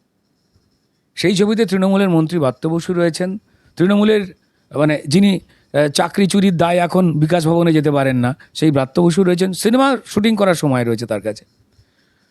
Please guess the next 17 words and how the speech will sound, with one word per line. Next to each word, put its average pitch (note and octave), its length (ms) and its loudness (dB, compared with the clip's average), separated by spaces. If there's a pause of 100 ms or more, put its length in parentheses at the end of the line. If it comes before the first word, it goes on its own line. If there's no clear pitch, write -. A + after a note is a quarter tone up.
(560)
অনন্যা G#3 360 4
ব্যানার্জি, F3+ 540 2 (100)
আহ, C#3 100 -2
বলে D#3+ 180 2
একজন F3 200 2
কাউন্সিলর D#3+ 500 0
আছেন, D#3 320 -2 (840)
আহ, A#2 100 -2
যার D3+ 180 -2
নামে E3+ 200 2
প্রচুর E3 320 0
অভিযোগ F#3+ 360 2
এবং E3+ 340 0 (1000)
তিনি E3 200 0
বহু, E3 460 0 (680)
আহ, A#2 180 -6
বহুল F3+ 540 2